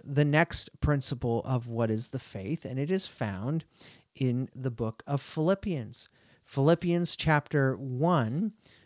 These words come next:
verses twenty-seven and twenty-eight. He says, "Only conduct yourselves in a manner worthy of the gospel of Christ.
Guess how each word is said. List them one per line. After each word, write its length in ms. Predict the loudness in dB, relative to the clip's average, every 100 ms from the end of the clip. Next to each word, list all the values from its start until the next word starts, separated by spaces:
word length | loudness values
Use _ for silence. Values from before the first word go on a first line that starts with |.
| _
verses 680 | -2 2 2 2 0 0 -4
twenty-seven 1120 | -8 -4 -4 -2 -2 -2 -2 -4 -4 -4 -6 -8 -18 _ _ -10
and 180 | -10
twenty-eight. 680 | -8 -10 -8 -2 0 0 -4 _ _ _
He 140 | -2
says, 260 | 2 2 2 -2
"Only 260 | 0 0
conduct 540 | 0 -2 4 2 2 -4
yourselves 680 | -2 0 0 -2 -4 -6 -4
in 180 | -2
a 60 | 0
manner 420 | 0 0 2 0
worthy 560 | 0 2 2 2 2 -2
of 140 | 0
the 80 | -4
gospel 580 | 2 2 2 -2 -2 -2
of 160 | -2
Christ. 520 | -6 -4 -4 -6 -10